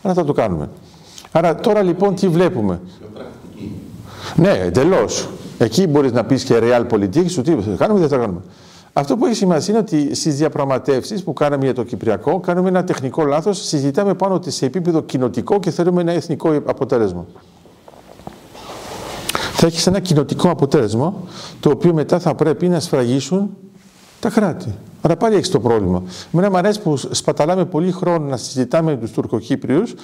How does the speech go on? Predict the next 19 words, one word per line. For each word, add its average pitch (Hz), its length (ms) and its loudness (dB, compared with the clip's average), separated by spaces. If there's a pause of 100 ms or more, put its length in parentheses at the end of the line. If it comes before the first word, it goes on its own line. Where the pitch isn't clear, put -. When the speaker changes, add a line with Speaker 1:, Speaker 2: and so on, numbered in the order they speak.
(160)
Speaker 1:
ενώ 160 200 0
ξέρουμε 160 380 2
ότι 147 160 -2
στο 127 180 -2
τέλος 170 460 2
θα 147 180 -4
είναι 170 140 2
οι 156 60 2
Τούρκοι 202 300 -2
που - 100 -6
θα 117 120 0
πούν 165 220 0
ναι 135 100 2
ή 175 160 4
όχι. 165 280 2
Τι - 120 -4
μας 185 200 0
νοιάζει 117 220 0
τότε; 156 280 -6